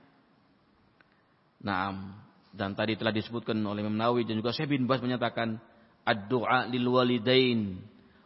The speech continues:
wal istighfar lahuma was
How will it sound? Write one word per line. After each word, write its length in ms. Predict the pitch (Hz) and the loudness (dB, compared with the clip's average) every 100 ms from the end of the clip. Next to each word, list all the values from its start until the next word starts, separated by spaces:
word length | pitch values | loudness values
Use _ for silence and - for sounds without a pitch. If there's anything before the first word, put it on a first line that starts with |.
| _ | _
wal 240 | - 123 131 | -2 -2 -2
istighfar 640 | - 139 127 - 131 131 | -6 -4 -4 4 6 6
lahuma 800 | 123 131 123 120 135 160 202 - - - - _ | 6 4 4 2 2 2 2 -4 -16 -20 -20 _
was 240 | 135 156 | 6 6